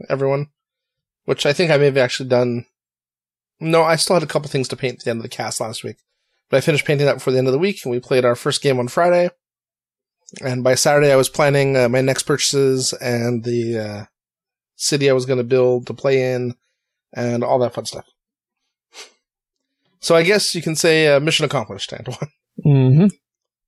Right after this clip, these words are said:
Speaker 1: <laughs> You, uh, you convinced me.
Speaker 2: It's such
Speaker 1: Admittedly,
Speaker 2: a
Speaker 1: it wa-
Speaker 2: fun game.
Speaker 1: it wasn't that hard.
Speaker 2: No. Like we've said in the past, you already tried the game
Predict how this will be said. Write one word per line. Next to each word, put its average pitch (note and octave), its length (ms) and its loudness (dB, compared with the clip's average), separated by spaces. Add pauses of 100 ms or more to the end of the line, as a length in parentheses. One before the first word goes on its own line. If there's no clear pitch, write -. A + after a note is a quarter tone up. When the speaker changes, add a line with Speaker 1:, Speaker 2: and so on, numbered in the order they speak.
(1200)
Speaker 1:
<laughs> - 640 -4 (1000)
You, B2 380 -6
uh, A#2 260 -10
you C#3 380 -4
convinced B2+ 580 -6
me. G#2 140 -14 (960)
Speaker 2:
It's - 320 -8
such A3 240 -2
Speaker 1:
Admittedly, D3+ 360 4
Speaker 2:
a A2 40 2
Speaker 1:
it G2+ 40 0
wa- G#2 80 -2
Speaker 2:
fun G2+ 80 -6
game. A2 120 -10 (500)
Speaker 1:
it C#3 60 -12
wasn't A#2+ 260 -8
that G#2+ 140 -12
hard. F2+ 240 -18 (880)
Speaker 2:
No. G#2+ 300 2 (960)
Like E3+ 180 2
we've D#3 140 4
said D#3 220 4
in C3+ 140 4
the B2+ 80 4
past, C3 280 2
you A3+ 80 4
already C#3+ 340 4
tried A#2+ 400 2
the A2 100 0
game G#2 580 -2